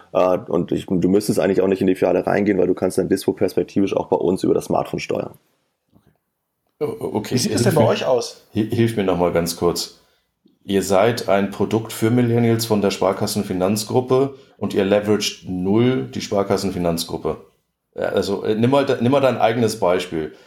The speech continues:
Speaker 2: Nimm mal dein Beispiel Key Live Events, was ich echt nicht mehr hören kann. Ähm, und ich zieh von, ich bin jetzt Mike, ja, bin in, in, bei der, bei der S G Bonn, äh, oder Köln-Bonn ein-, angebordet und ich zieh jetzt nach Hamburg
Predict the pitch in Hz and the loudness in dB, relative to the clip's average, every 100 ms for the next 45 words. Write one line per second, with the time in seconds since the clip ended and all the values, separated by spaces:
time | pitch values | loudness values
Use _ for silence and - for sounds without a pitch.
0 | _ - 107 123 117 107 98 120 123 131 | _ -4 2 2 2 2 2 2 0 -2
1 | 127 127 117 104 101 117 123 123 131 143 | -2 -4 -4 2 2 2 0 2 2 0
2 | - - - 87 85 87 85 87 87 80 | -6 -10 -6 -4 -2 -4 -4 -6 -6 -2
3 | 82 78 78 78 78 - - - - - | -2 -2 -2 -4 -6 -14 -20 -20 -8 0
4 | 101 98 98 98 - - _ _ - - | 4 4 2 -2 -6 -20 _ _ -16 -2
5 | 135 123 113 - - - 117 - - 143 | 2 2 2 -6 -10 -2 -2 -2 -6 -4
6 | 165 - 107 110 120 139 - - 107 127 | -6 -6 -2 2 2 0 -4 -4 -4 -2
7 | 131 104 92 87 80 92 104 107 113 110 | -2 0 2 2 0 -2 -2 0 2 0
8 | 107 113 104 90 104 101 101 92 98 101 | -2 -4 -4 -2 0 2 2 2 0 0
9 | - - 110 113 120 120 - 101 101 98 | 0 -2 0 2 2 0 0 0 0 -2
10 | 95 107 104 104 113 - 95 90 95 101 | 0 0 2 0 0 0 -2 -2 -2 0
11 | 98 87 85 80 - 107 104 123 120 - | -2 0 -2 -2 -2 -2 -2 0 0 0
12 | 87 92 78 69 | 0 0 0 -4